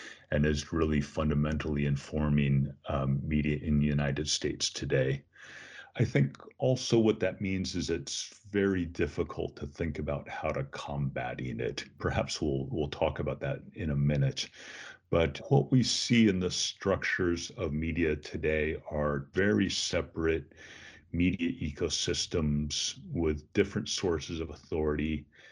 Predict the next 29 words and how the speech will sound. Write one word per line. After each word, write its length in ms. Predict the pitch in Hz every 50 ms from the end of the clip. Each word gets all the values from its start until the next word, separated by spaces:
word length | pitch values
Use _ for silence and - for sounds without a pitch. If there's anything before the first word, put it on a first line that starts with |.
| - - - - - - _ _ _ -
different 400 | 127 135 135 - - 123 107 - - -
ways 640 | 92 90 92 98 104 101 104 101 95 85 - - - - - _ -
of 400 | 90 87 85 85 82 76 71 71 - _
deciding 840 | - 98 85 - - - - - 87 90 92 90 85 85 82 78 78 69 - - -
what 240 | 82 90 87 - - -
is 260 | - 87 78 76 78
news 460 | 76 76 76 78 78 80 78 76 73
and 120 | 76 78 73 -
what 220 | 78 82 80 78
is 240 | 80 78 76 73 -
not 320 | 78 76 73 80 80 - 76
news 440 | 76 78 78 76 78 80 78 -
and 220 | - - 80 76 73 -
what 180 | - 87 80 -
should 240 | - - - 90 73
be 160 | 76 76 73
amplified 600 | 69 69 67 - 76 71 - - 76 73 73 73
and 100 | 73 69
what 220 | 69 87 80 73 -
should 300 | - - - 80 71 71
not 260 | 73 73 73 71 -
be 160 | - 78 71
amplified. 720 | 69 67 67 67 - - - - - 62 62 65 71 69 - - - - - - - - - - - - - - - -
And 440 | 170 98 92 92 90 87 - - - - - _ _ _ _ _ - 151 - - -
that 360 | 117 113 131 151 - - -
is 260 | 113 95 82 80 78 76 - -
deeply 480 | - 90 87 76 - - 92 80 76
ingrained 640 | 73 76 78 78 76 76 73 71 71 73 73 76 - - _ -
in 500 | 73 78 76 76 73 71 69 69 67